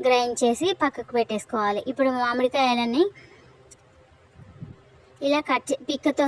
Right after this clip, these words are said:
సహా కట్ చేసుకుంటున్నామండి. మీకు నచ్చిన షేప్, సైజులో కట్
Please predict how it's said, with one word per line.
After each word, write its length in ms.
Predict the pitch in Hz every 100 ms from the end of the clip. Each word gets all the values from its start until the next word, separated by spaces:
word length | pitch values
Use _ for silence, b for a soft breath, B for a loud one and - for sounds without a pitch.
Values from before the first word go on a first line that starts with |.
| -
సహా 180 | 269 294 -
కట్ 160 | 247 -
చేసుకుంటున్నామండి. 1000 | 262 - 247 233 220 220 214 208 208 269 392 - - - - - - - _ _ _ - - - - - - - -
మీకు 180 | 277 254 254
నచ్చిన 360 | 240 - 269 247 240
షేప్, 320 | 262 240 233 240
సైజులో 400 | 254 233 226 226 247
కట్ 160 | 262 -